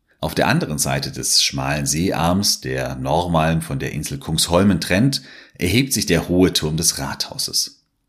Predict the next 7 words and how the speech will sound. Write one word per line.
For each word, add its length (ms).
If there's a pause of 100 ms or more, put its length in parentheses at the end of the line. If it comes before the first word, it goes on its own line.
(300)
Unzählige 640
Touristen 480
tummeln 280
sich 220
auf 80
dem 140
Vorplatz. 720